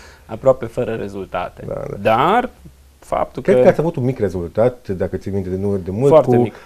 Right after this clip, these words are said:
Speaker 2: acele stații pentru
Speaker 1: Cu
Speaker 2: autocar.
Speaker 1: acele stații,
Speaker 2: Despre ce este
Speaker 1: dar,
Speaker 2: vorba, să ne spui?
Speaker 1: uh, <clears throat> cum să zic?
Speaker 2: Cum era situația înainte?
Speaker 1: Da, e ca și când aș face eu aici, în centrul Dumbrăviței, un chioșc unde aș da gratuit langoș,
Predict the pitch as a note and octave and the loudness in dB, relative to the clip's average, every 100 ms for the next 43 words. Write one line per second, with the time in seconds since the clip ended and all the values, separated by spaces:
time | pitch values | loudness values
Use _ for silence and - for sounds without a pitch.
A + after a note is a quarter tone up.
0 | - A2 G#2+ B2+ A2+ A2+ A#2 A2+ G#2+ - | -8 -6 -2 0 4 4 4 0 -2 -6
1 | - A#2+ B2 - A#2 A2 A2 G#2+ G#2+ G#2+ | 0 2 2 -2 0 0 0 2 0 2
2 | G#2 B2 A2+ - B2 B2+ B2+ G#2+ A#2+ B2 | 2 2 0 -2 2 4 2 2 2 2
3 | F2+ F2+ F#2 G2 F2+ - G2 - - C3 | 0 0 0 -2 -6 -8 -12 -12 -8 -6
4 | C#3 C#3+ D3 D3 C#3+ - _ C#3+ C#3+ D3 | -4 -4 -4 -4 -6 -8 _ -2 0 0
5 | B2 G2 - G#2+ G2 F#2+ F#2 - - B2 | -2 -6 -12 -12 -10 -10 -12 -12 0 6
6 | C3+ C3+ - A#2+ A2+ G#2+ F#2 - - A#2+ | 8 8 6 0 2 0 0 -4 -10 -12
7 | A#2 C#3 C3+ B2+ B2+ A2 A2 - A#2 - | -2 -2 -2 -6 -4 -2 -4 -4 -6 -4
8 | A2+ A2 G#2+ A2 G#2+ G#2 - G#2+ G#2+ - | -4 -2 -4 -6 -10 -10 -14 -18 -16 -14
9 | A2 G#2 G#2+ G#2+ G2 - G#2 G#2 G#2 G#2 | -14 -12 -10 -10 -12 -14 -12 -10 -10 -10
10 | G#2 A2 G#2 G2 G2 - - A2 A2+ - | -10 -10 -8 -8 -10 -14 -10 -6 -6 -8
11 | A2 G#2 G2+ A2+ A2+ G#2 G#2 - A#2 A#2 | -6 -6 -6 -4 -4 -4 -8 -6 -6 -6
12 | A2+ - - - - G2+ G2+ G#2 B2+ | -8 -20 -20 -20 -10 -8 -6 -4 -4